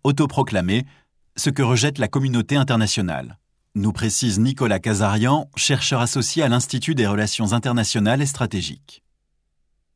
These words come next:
En deux mille dix-sept, six cent quarante-six mille cinq cent soixante-neuf personnes sont passées par un point de passage pour aller du sud vers le nord, selon la police chypriote,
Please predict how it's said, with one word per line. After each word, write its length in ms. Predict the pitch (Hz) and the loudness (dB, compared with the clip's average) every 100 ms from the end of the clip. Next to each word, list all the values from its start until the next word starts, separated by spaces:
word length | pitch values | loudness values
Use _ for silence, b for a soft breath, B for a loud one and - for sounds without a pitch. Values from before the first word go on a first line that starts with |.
| _ _ _ _ _ _ | _ _ _ _ _ _
En 140 | 120 117 | 0 4
deux 120 | 156 | 4
mille 160 | 180 | 2
dix-sept, 520 | 131 120 165 165 - - _ _ _ _ - | 0 0 0 0 -4 -12 _ _ _ _ -4
six 220 | - 170 | -2 0
cent 180 | - 160 | 0 0
quarante-six 460 | 147 143 139 135 | 2 2 2 2
mille 240 | 147 156 127 | 2 2 0
cinq 180 | 151 | 0
cent 240 | 143 - 139 | 0 0 0
soixante-neuf 580 | - 131 120 143 143 - | 0 -2 -2 0 -2 0
personnes 540 | 123 - 139 147 151 - | -2 0 2 2 0 -2
sont 240 | - 123 | -2 0
passées 340 | 123 113 147 | 0 0 0
par 180 | 139 104 | 0 2
un 100 | 107 | 0
point 200 | 90 131 | 0 0
de 80 | 123 | 0
passage 560 | 113 104 120 120 143 143 B B B _ | 0 -2 2 2 2 -2 B B B _
pour 180 | 139 135 | 2 4
aller 140 | 139 | 2
du 160 | 123 117 | 0 -2
sud 300 | - 165 135 | 0 0 2
vers 160 | 120 | 2
le 80 | 110 | 2
nord, 380 | 95 110 143 139 b b _ | 2 2 0 -4 b b _
selon 320 | - - 147 | -2 2 2
la 100 | 143 | 2
police 320 | - 127 139 - | 0 0 0 0
chypriote, 760 | 139 - 95 76 69 - | -4 -4 -6 -6 -10 -18